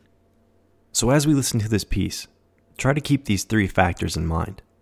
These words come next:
so that the next time you're out and about, hear some jazz music, you can knowledgeably spark some musical conversation. And if you can't remember anything we talked about in this episode,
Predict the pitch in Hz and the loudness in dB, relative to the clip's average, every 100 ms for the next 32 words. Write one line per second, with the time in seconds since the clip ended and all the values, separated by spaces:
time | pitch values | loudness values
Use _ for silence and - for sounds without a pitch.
0 | _ _ _ _ - 101 101 92 92 120 | _ _ _ _ -4 0 0 0 0 0
1 | - 92 85 90 113 107 117 - 92 98 | 0 -4 -4 -2 0 2 0 -2 -2 0
2 | 110 131 _ - - 104 107 - 87 95 | 0 -2 _ -20 -10 0 0 2 2 4
3 | 107 110 113 120 123 _ _ _ _ _ | 2 2 -2 -2 -4 _ _ _ _ _
4 | _ _ _ - 127 - 104 92 90 120 | _ _ _ -4 -2 2 2 4 2 2
5 | 113 110 98 - - 117 110 - 98 92 | 0 -4 -4 -6 -4 -2 -2 -2 -2 -2
6 | 92 - 85 92 90 85 - 87 - - | -2 -4 -4 -2 -4 -4 -4 -4 -6 -12
7 | - _ _ _ _ _ _ _ _ _ | -18 _ _ _ _ _ _ _ _ _
8 | _ - 123 151 139 147 - 208 170 135 | _ -2 0 0 -2 -4 2 2 6 8
9 | 135 120 110 - 101 95 107 107 117 117 | 8 8 6 4 2 2 2 2 2 0
10 | 120 113 - 110 113 - 120 120 | 0 -2 -2 -2 -4 0 0 0